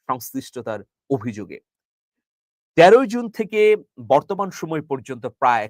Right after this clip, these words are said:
কয়েক হাজার মোসাদ এজেন্টকে গ্রেফতার করে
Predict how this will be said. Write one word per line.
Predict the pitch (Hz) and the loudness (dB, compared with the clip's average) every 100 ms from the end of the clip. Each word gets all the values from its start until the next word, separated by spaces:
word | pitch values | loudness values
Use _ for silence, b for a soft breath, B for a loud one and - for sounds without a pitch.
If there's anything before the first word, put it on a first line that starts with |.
| - | -2
কয়েক | 156 196 214 | 2 2 0
হাজার | - - 160 156 123 90 80 _ _ _ _ 117 | -12 -6 -4 -2 -4 -6 -16 _ _ _ _ -8
মোসাদ | 156 165 147 - _ - | -6 -4 -4 -6 _ -6
এজেন্টকে | 147 165 160 - 117 104 _ _ _ | -4 -4 -6 -10 -14 -14 _ _ _
গ্রেফতার | 92 160 185 - 180 | -6 -4 -4 -4 -6
করে | 165 175 | -4 -4